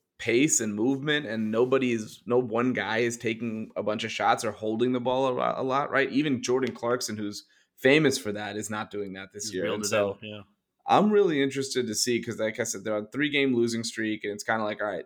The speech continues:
Speaker 1: they're probably not gonna <laughs> finish number, you know, they're not gonna get home court in the, in the West in round one. I think we can be pretty certain about that. So the question becomes, do they pull the trigger on anything?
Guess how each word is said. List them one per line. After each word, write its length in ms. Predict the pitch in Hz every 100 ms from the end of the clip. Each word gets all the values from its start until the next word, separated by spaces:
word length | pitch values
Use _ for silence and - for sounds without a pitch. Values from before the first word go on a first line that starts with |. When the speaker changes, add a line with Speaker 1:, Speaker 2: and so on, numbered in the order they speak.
| -
Speaker 1:
they're 140 | 113 110 - -
probably 540 | 127 127 135 135 131
not 320 | 113 113 117
gonna 180 | 110 107
<laughs> 0 |
finish 440 | - 139 113 110 -
number, 340 | 110 107 -
you 180 | 117 110
know, 60 | 110 _
they're 140 | 113 135
not 220 | 160 160
gonna 120 | 147
get 140 | 135 127
home 220 | 123 117
court 240 | 120 113
in 80 | 107
the, 80 | 104 -
in 100 | 110
the 80 |
West 340 | 104 104 104 -
in 120 | 104
round 260 | 101 95 104
one. 240 | 85 69
I 80 | 101
think 180 | 113 110
we 80 |
can 160 | 104 107
be 140 | 104
pretty 240 | 101 117 107
certain 280 | - 104 113
about 260 | 120 120
that. 220 | 131 139 - _ _ _
So 160 | -
the 40 | 123
question 360 | - 151 - 127
becomes, 600 | 120 120 110 110 110 - _ _
do 180 | 131 127
they 140 | 117 107
pull 240 | 113 104
the 80 | 101
trigger 360 | - 104 101
on 120 | 95 87
anything? 560 | 107 117 131 135 143